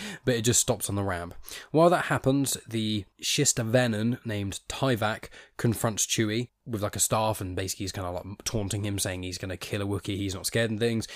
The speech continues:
And Chewie ignites this severed engine that's right next to him. It kinda looks like a jet engine sort of thing, uh, but it's right next to him.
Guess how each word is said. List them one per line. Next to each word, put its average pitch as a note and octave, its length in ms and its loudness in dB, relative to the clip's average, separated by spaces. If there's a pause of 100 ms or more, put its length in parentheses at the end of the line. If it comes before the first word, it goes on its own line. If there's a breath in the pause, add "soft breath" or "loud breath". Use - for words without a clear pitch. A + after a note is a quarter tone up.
(160 loud breath)
And A2+ 200 0
Chewie F3 340 2
ignites B2+ 440 2
this A#2 160 0
severed A#2+ 400 2
engine A#2+ 340 2
that's B2 180 -2
right C3 120 4
next C3+ 200 0
to C#3+ 100 6
him. C#3+ 240 2
It B2+ 80 -2
kinda D3 160 6
looks C3 140 4
like A2+ 120 -2
a - 20 -2
jet A2 180 -2
engine F#2+ 340 -6
sort G2 180 -6
of F#2 60 -8
thing, F#2 200 -6 (320 loud breath)
uh, A2 160 2
but A#2 120 0
it's A#2 120 -2
right D#3 140 4
next A#2 220 -2
to G#2+ 100 0
him. G#2 120 -2